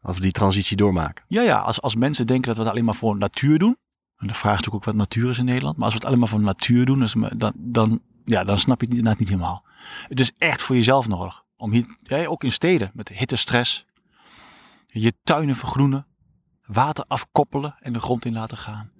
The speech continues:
Speaker 2: Die dingen zijn allemaal belangrijk voor jezelf ook. En het is al heel vaak van, ja, dat zal, gaat anderen aan. Maar ja, dat is niet meer zo. En zeker met die, eh, verandering van het klimaat en die ex-, weersextremen, ja, dan zien we steeds meer dat het onszelf heel erg aangaat.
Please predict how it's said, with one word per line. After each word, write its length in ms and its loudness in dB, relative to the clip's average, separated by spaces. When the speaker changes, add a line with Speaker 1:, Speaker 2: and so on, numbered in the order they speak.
Speaker 2:
Die 100 0
dingen 160 4
zijn 120 2
allemaal 240 2
belangrijk 440 2
voor 180 0
jezelf 360 4
ook. 320 -10
En 100 -12
het 100 -6
is 100 -2
al 160 4
heel 180 4
vaak 240 2
van, 120 2
ja, 140 4
dat 160 0
zal, 160 2
gaat 220 -2
anderen 320 4
aan. 220 -2
Maar 120 -8
ja, 140 -4
dat 160 -8
is 160 -6
niet 120 -2
meer 120 -8
zo. 160 -10
En 120 -8
zeker 260 0
met 100 -4
die, 260 2
eh, 60 -2
verandering 460 0
van 80 -4
het 100 -10
klimaat 500 2
en 100 -6
die 120 -8
ex-, 220 -12
weersextremen, 800 2
ja, 120 -8
dan 100 -10
zien 180 -2
we 120 -4
steeds 200 -2
meer 120 4
dat 140 -2
het 80 -10
onszelf 420 2
heel 200 -4
erg 160 -8
aangaat. 460 -8